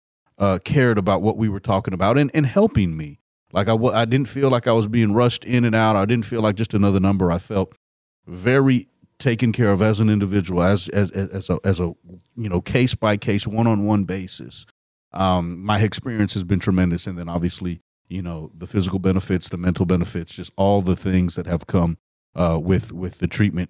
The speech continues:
uh, working with you here at Maverick Male Medical has been absolutely tremendous. And again, if you're listening to this, please come talk to me about it. Just check me out. Follow me. Uh, you know, f-, continue to watch my journey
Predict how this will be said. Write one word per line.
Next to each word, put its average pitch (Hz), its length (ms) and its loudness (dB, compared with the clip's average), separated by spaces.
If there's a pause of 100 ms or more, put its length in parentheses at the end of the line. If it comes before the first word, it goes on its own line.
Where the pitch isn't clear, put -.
(120)
uh, 85 220 0
working 90 460 -2
with 87 180 -12
you 95 80 -6
here 87 180 2
at 71 80 0
Maverick 85 300 0
Male 87 140 -6
Medical 87 400 -2 (360)
has 95 200 0
been 82 180 0 (140)
absolutely 98 560 0
tremendous. 87 640 -2
And 104 160 0
again, 104 440 0
if 90 180 -8
you're 104 120 2
listening 95 360 0
to 90 100 -8
this, 78 180 -10
please 131 640 -6
come 101 180 -2
talk 92 280 0
to 92 40 -4
me 87 120 -4
about 73 280 -10
it. - 80 -20 (380)
Just 202 160 2
check - 240 2
me 151 120 2
out. 180 220 4 (140)
Follow 196 340 2
me. 104 220 -2 (260)
Uh, 160 120 0
you 156 260 -4
know, 139 120 4
f-, - 220 -6
continue 185 340 2
to 165 60 2
watch 151 360 2
my 143 180 4
journey 104 400 2